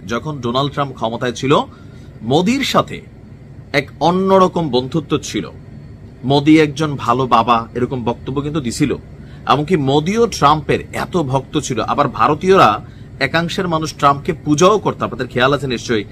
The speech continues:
ওই ঘটনাগুলো। কিন্তু এইবারের টার্মে আইসা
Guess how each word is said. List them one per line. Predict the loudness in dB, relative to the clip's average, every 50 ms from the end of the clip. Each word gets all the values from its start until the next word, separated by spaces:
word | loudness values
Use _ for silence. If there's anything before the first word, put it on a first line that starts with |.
| -16 -20 -20 -8 -2
ওই | 2 2 2
ঘটনাগুলো। | 2 2 0 -2 0 0 0 0 0 0 -2 -2
কিন্তু | 0 0 0 2 4 2 2 2 -2 -10 -18 -18 -20 -20 -6 -2
এইবারের | 0 2 2 2 2 4 4 2 2 -2 -2
টার্মে | 0 2 2 2 0 0 0
আইসা | 0 0 -2 -4 -6 -6 -6